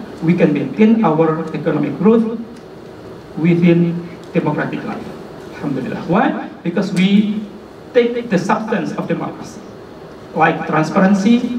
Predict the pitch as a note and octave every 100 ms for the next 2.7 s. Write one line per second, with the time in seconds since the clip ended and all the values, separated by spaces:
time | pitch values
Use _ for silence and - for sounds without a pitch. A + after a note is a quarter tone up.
0 | - - E3+ D3+ D#3 D3+ E3+ F#3+ A3 A3
1 | A3+ - - - - F#3 - D3 - D3
2 | F#3+ G#3 G3 A3 A3 A3